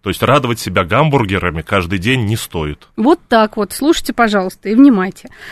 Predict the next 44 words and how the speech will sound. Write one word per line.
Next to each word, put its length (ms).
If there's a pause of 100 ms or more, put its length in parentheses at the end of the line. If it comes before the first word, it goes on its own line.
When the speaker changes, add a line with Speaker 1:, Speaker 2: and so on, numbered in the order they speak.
(160)
Speaker 2:
По 120
поводу 320
атеросклероза 640
давайте 240
всё-таки 260
пару 240
слов 260
про 140
это 160
скажем, 340
заболевание. 580 (440)
Как, 300 (160)
как 160 (120)
вот, 220
э, 260
к-, 120 (320)
кто 240
чаще, 200
кстати, 240
болеет? 420
Мужчина 260
или 100
женщина? 380
Есть 160
такие, 280 (140)
это 160
вот, 240
вот, 260
э, 60
у 160
нас 220
тут 200
сердечно-сосудистые 840
заболевания 340
и 40
конкретно 520
атеросклероз? 680 (120)
Потому 180
что 140
я 120
знаю, 200
холестерин 580 (240)
почему-то, 560 (320)
вот, 160